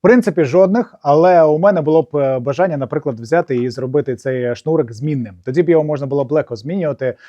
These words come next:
в разі пошкоджень. Але, е, будь-яке збільшення роз'ємів неодмінно позначається на ціні, і тоді б ці навушники не потрапили на огляд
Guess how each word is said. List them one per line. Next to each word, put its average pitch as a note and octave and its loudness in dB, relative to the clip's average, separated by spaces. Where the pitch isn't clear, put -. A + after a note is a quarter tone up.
в A#2+ -10
разі C3 -2
пошкоджень. G#2 -6
Але, B3 4
е, D3 2
будь-яке F3+ 4
збільшення D3 -4
роз'ємів A#3+ 0
неодмінно D#3 -2
позначається C3+ -2
на C3 -2
ціні, A3 -2
і G3 2
тоді D3+ -2
б C#3 -12
ці D3 -6
навушники C#3+ -8
не E3+ -4
потрапили D3 -4
на C3 -4
огляд C3+ -2